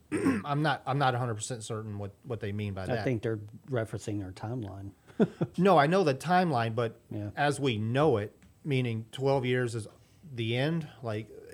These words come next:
Speaker 1: when, when you really realize what the end is, it's a
Speaker 2: Yeah.
Speaker 1: one-day period
Speaker 2: Mm-hmm.
Speaker 1: that literally transitions into a new kingdom and a new age.
Speaker 2: Yeah.
Speaker 1: And, uh, if you can understand that part, where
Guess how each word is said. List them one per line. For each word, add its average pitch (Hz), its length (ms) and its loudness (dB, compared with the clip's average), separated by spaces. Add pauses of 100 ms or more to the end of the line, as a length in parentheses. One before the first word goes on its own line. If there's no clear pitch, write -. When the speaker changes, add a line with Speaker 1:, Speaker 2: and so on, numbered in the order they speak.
(540)
Speaker 1:
when, 151 320 0
when 147 140 2
you 139 140 0
really 156 500 2
realize 131 480 0
what 117 160 -4
the 104 180 -8
end 113 280 -4
is, 95 380 -4
it's 120 200 -8
a 117 40 -2
Speaker 2:
Yeah. 110 40 0
Speaker 1:
one-day 113 420 -4
period 101 540 -6 (160)
Speaker 2:
Mm-hmm. 104 220 -6
Speaker 1:
that 101 240 -6
literally 117 400 -2
transitions 104 880 -8 (400)
into 101 720 -8
a 110 80 -6
new 104 180 -6
kingdom 90 480 -12
and 92 100 -12
a 92 60 -10
new 95 200 -10
age. 85 460 -14
Speaker 2:
Yeah. 92 100 -12 (500)
Speaker 1:
And, 98 280 -6
uh, 98 200 -4
if 123 180 -8
you 120 80 -4
can 113 180 -4
understand 117 600 -4
that 180 240 -2
part, 90 320 -8 (180)
where 104 540 -4